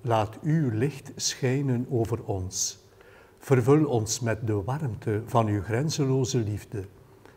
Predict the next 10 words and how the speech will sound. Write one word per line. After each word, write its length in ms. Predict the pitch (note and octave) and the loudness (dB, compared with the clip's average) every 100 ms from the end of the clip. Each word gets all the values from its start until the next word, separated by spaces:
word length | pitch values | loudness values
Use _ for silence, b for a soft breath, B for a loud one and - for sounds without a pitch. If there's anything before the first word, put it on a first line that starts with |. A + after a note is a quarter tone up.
| - | -4
en 180 | D3+ D#3 | -2 2
verbind 500 | C#3+ G#2 B2 A2 G#2+ | 2 4 2 2 -2
ons 340 | G#2+ G2+ - | -4 -4 -4
met 200 | G#2+ G2 | -4 -4
de 60 | G2 | -6
kracht 500 | - C#3 D3+ - - | -4 -4 -4 -12 -10
van 320 | - G#2 A2 | -4 -4 -4
uw 260 | D3+ C3 B2 | -2 0 0
Heilige 560 | F#2 A2 B2+ B2 G#2+ G2+ | 0 0 0 -2 -4 -6
Geest. 640 | - E2+ E2 - - - | -6 -10 -8 -10 -10 -16